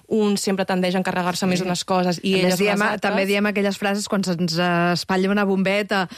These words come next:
Speaker 2: o no ens funciona la ràdio, diem, «Necessito un home». Encara ho diem, això,
Speaker 1: Evidentment,
Speaker 2: eh?
Speaker 1: i
Speaker 2: Vull dir
Speaker 1: tu
Speaker 2: que
Speaker 1: mires les enquestes d'usos del temps
Speaker 2: <laughs>
Speaker 1: dels països on tenen
Speaker 2: Ferran,
Speaker 1: moltes
Speaker 2: saps que és veritat. Ferran Badia fent així amb el cap,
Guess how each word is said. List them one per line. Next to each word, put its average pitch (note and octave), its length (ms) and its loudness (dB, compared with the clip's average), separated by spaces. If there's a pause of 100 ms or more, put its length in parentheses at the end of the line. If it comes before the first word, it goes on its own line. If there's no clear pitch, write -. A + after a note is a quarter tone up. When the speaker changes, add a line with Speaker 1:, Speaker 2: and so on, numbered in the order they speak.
(220)
Speaker 2:
o G3+ 140 0
no G3+ 100 2
ens A3 140 -2
funciona A3 440 0
la G#3 60 0
ràdio, A3 300 0
diem, F#3+ 260 0 (300)
«Necessito A3+ 500 -2
un G#3+ 140 2
home». E3 340 -4 (140)
Encara C4 320 2
ho D#4+ 80 2
diem, D4+ 200 2
això, C#4 60 0
Speaker 1:
Evidentment, C#4 480 0
Speaker 2:
eh? G3 80 -2
Speaker 1:
i B3 60 0
Speaker 2:
Vull A#3 100 -2
dir B3 80 0
Speaker 1:
tu A#3 80 -2
Speaker 2:
que G3 60 2
Speaker 1:
mires F3 200 0
les C4+ 140 0
enquestes A3+ 440 0
d'usos A3+ 220 -2
del G#3+ 220 -2
temps G3 420 -2 (220)
Speaker 2:
<laughs> - 0 -
Speaker 1:
dels A3 340 -2 (200)
països G#3 440 0
on F#3+ 140 2
tenen G3 220 0
Speaker 2:
Ferran, A3 400 0
Speaker 1:
moltes G3+ 140 -4
Speaker 2:
saps G3+ 200 -4
que B3+ 60 -2
és G#3+ 80 -2
veritat. G3+ 400 0
Ferran A3 400 -2
Badia A3+ 320 0
fent A3+ 160 0
així A3+ 200 0
amb G3+ 80 2
el G3 120 0
cap, A#3 180 0